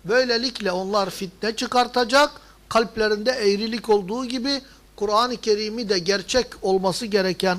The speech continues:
anlaşılması gereken şeklinden uzaklara götürmek, uzak bir ihtimal çerçevesinde anlaşılmasını sağlamaktır. وَمَا يَعْلَمُ تَاوِيلَهُ اِلَّا اللّٰهِ.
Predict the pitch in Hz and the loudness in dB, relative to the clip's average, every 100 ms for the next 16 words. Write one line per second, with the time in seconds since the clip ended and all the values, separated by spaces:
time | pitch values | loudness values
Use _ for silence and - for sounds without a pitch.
0 | - 180 185 180 190 180 226 208 175 151 | -2 -2 -2 -2 -2 -2 -2 0 0 -2
1 | 165 147 190 - 190 196 277 294 - - | -4 -4 -6 -4 -4 0 0 0 -12 -20
2 | - - _ - 214 220 - 196 196 190 | -20 -20 _ -6 2 2 2 2 2 0
3 | 180 - 175 208 247 - - - - - | -2 -4 -2 0 0 -4 -20 -20 -16 -8
4 | 185 220 220 175 202 214 160 - 185 202 | 0 0 0 -4 -4 -4 -6 -4 0 4
5 | 202 170 175 160 - 156 156 165 165 220 | 4 4 0 0 0 0 0 -4 4 4
6 | 254 - - - - 185 175 - 170 160 | 4 -2 -20 -8 -4 -2 -2 -2 -2 -2
7 | - 180 - 160 139 131 127 - 127 - | 0 -2 0 -2 -2 -6 -12 -16 -20 -20
8 | - _ _ _ - - - - - - | -20 _ _ _ -20 -20 -20 -20 -20 -20
9 | _ _ - - - - - - 233 294 | _ _ -20 -20 -20 -20 -12 0 4 8
10 | 311 330 349 330 330 311 - 285 285 311 | 8 10 10 8 6 4 6 8 8 8
11 | 294 254 277 320 311 - - 262 254 226 | 8 8 8 6 4 -4 -2 0 4 6
12 | 196 170 143 | 4 2 -2